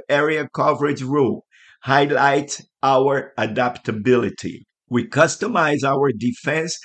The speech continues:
according to the opponent's characteristics, emphasizing statistics and analytical performance to disrupt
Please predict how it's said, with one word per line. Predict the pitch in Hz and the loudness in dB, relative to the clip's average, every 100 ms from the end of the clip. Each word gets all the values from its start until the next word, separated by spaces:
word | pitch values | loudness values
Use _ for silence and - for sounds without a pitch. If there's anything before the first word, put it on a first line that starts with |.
| - 117 | -16 -12
according | 110 127 147 160 151 | -6 0 2 2 -2
to | 143 | -4
the | 127 | 0
opponent's | 131 110 135 147 147 135 | 0 0 -2 -2 -4 -8
characteristics, | - 110 120 117 - 113 160 - 196 190 - - - - - | -8 -4 -2 -4 -6 -2 -2 0 -4 -4 -8 -16 -20 -20 -4
emphasizing | 160 151 139 - - - 135 139 113 135 - 131 | -2 -2 -2 -4 -4 -2 0 0 -2 -6 -6 -6
statistics | 107 110 - 160 165 165 151 151 - - - _ - | -4 -6 -6 0 0 2 2 2 -6 -14 -20 _ 0
and | 170 170 170 | 2 2 0
analytical | - 139 131 139 147 139 131 127 | -4 0 2 4 4 4 0 -2
performance | 120 107 - 160 143 104 - - - - - - | -2 -8 -2 0 0 -2 -12 -18 -18 -20 -20 2
to | 123 110 | 2 4
disrupt | 110 104 117 156 170 - | 0 -2 0 2 2 -2